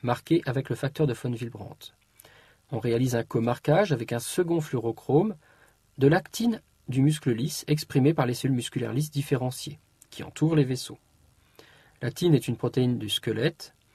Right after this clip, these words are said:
impliquée dans la morphologie de la cellule et dans sa fonction, dans la contraction. Des cellules exprimant l'actine sont retrouvées au contact des cellules endothéliales uniquement. En fait, les cellules mésenchymateuses se différencient en cellules musculaires lisses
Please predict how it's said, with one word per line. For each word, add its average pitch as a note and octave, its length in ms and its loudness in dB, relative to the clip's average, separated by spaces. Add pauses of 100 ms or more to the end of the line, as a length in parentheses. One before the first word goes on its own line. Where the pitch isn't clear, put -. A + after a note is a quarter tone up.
(800)
impliquée D#3 440 2
dans E3+ 100 4
la B2+ 100 4
morphologie D3 580 4
de C3 100 -2
la A2+ 60 -2
cellule C3 360 -4
et D3+ 80 2
dans C#3+ 100 2
sa C#3+ 160 0
fonction, C#3 440 -4
dans E2+ 140 -16
la A2+ 80 -12
contraction. - 540 -4 (1400)
Des B2 100 -4
cellules F#3+ 320 6
exprimant D#3+ 400 6
l'actine D3+ 600 4 (440)
sont - 160 0
retrouvées D#3 580 4
au D#3 100 2
contact D#3+ 460 -2
des C3 140 0
cellules D3 360 2
endothéliales B2+ 600 0
uniquement. B2+ 520 -2 (680)
En A#2+ 80 -2
fait, - 400 -2
les B2 120 -4
cellules E3 320 2
mésenchymateuses D3 1040 2
se - 160 -2
différencient D#3 800 2
en B2 100 -6
cellules A2+ 300 -4
musculaires G#2+ 500 -8
lisses D3+ 320 -8